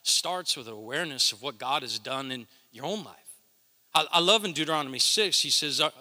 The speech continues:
"These commandments I give today to you today are to be on your hearts." This is where it starts, is in your heart,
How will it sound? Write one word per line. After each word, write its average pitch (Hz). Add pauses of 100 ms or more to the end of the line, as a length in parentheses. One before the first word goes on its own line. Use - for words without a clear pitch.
"These 175
commandments 170
I 151
give 165
today 156 (340)
to 156
you 170
today 175
are 156
to -
be 151
on 160
your 196
hearts." -
This 180
is 214
where 190
it 156
starts, 226
is 156
in 170 (260)
your 170
heart, 185